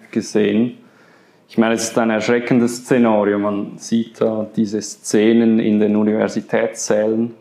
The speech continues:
wo politisch aktive Studentinnen und Studenten halt gezielt niedergemetzelt werden.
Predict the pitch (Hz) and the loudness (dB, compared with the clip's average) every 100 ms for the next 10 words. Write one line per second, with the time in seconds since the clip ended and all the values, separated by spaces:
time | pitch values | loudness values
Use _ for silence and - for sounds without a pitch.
0 | - 117 107 - 107 107 - 107 104 107 | -8 -6 -6 -2 0 0 -4 -2 -2 -2
1 | - 113 107 - 113 107 110 - 113 107 | -2 -2 -2 -6 -4 -2 -2 -2 -2 -2
2 | 104 104 - - 107 107 127 110 104 101 | -6 -10 -10 -4 -4 -4 -6 -4 -4 -8
3 | - - - _ _ _ _ _ - - | -12 -20 -20 _ _ _ _ _ -20 -20
4 | - 95 - 117 123 - 113 117 117 123 | -8 -6 0 2 2 0 0 2 0 0
5 | 117 117 - 131 - 120 113 - 123 | 0 -2 -6 -10 -4 -2 -2 -2 -6